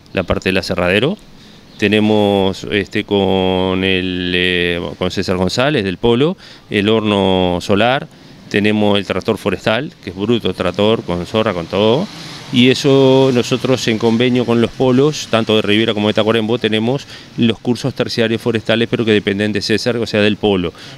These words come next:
Nosotros tenemos, repito, ciclo básico, que vendría a ser el evi, eh, bachillerato, que ahora es B T A, no es más M T, o sea, de la nueva reforma,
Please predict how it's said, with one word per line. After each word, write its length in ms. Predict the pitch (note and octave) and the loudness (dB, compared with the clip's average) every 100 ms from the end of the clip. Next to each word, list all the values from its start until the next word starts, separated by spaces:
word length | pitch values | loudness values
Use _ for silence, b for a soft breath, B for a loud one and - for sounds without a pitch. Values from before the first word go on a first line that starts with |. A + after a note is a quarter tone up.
| - | -8
Nosotros 400 | G#2+ B2+ C#3 A#2+ | -4 -2 -2 -2
tenemos, 400 | A#2+ G#2+ F#2 F2+ | -2 -2 -4 -8
repito, 560 | F#2+ G2 G#2 F#2 F2+ - - - | -6 -4 -4 -6 -10 -12 -20 -18
ciclo 340 | - C#3 B2 C#3 | -4 0 2 2
básico, 500 | C#3+ - D#3 E3+ D#3+ | 2 0 -2 0 0
que 80 | A#2+ | 2
vendría 200 | G#2+ G2+ | 0 0
a 20 | |
ser 180 | - G2 | 0 2
el 120 | G#2+ | 2
evi, 260 | A2+ C3 F3 - - - - B B B B - - | 2 0 -4 -16 -20 -20 -20 B B B B -12 -2
eh, 880 | A2 G#2+ G#2 G2+ G2 F#2+ F2+ F2+ - - - - | 2 2 2 2 0 0 -2 -4 -8 -14 -18 -6
bachillerato, 720 | A2 A#2 A2 A#2 A2 C3 G#2+ | -2 -2 0 0 0 -2 -4
que 60 | G2 | -2
ahora 140 | G2 | 0
es 60 | F#2+ | 0
B 120 | G2 | 0
T 180 | G#2 G2+ | 0 0
A, 180 | C3+ - - - | -2 -6 -12 -4
no 120 | G2+ | -2
es 60 | |
más 300 | F#2 G2+ G2 | 0 0 0
M 220 | G2 G2 G2 | 0 0 0
T, 280 | G#2+ C3 B2 | 0 0 -4
o 40 | |
sea, 280 | - F2+ F2 | -2 -2 -2
de 160 | F2+ F2 | -2 -2
la 100 | F2+ | 0
nueva 220 | F#2 F#2+ | 2 0
reforma, 480 | G#2 A#2+ A2+ D#3 | 2 0 0 -2